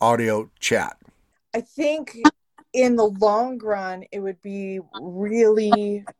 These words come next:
Speaker 2: cool to possibly have, like, a scheduled time so that people can expect it and, uh, um, possibly engage more. I know this is brand new to us.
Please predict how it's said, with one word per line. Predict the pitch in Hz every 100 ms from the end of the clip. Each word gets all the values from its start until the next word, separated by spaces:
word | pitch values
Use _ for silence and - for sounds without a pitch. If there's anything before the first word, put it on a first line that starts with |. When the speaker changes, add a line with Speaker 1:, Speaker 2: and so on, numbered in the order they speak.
| _ _
Speaker 2:
cool | - 220 190 180 175 - -
to | 202 190 180 180 175 175 - _ _ _ - - _
possibly | 226 247 262 233 233
have, | 202 220 220 214 208
like, | 214 196
a | 196
scheduled | - - 220 214 220 208
time | - - 214 185 196 240 320 339
so | - 240
that | 214 190
people | 226 214 208
can | - 214 202 190 185 190 - _ _ _ _
expect | 190 - - 170 170 -
it | 262 294 _
and, | - 190 185 180 180 180 - - - -
uh, |
um, | 185 180 175 175 165 165 - _ - 196
possibly | 220 220 220 208 202 196
engage | 202 196 - 196 208 214 -
more. | 226 226
I | 226
know | 208 202
this | 202 214
is | 196
brand | 165 190 196 196 190
new | 190 196
to | 185 -
us. | 165 175 -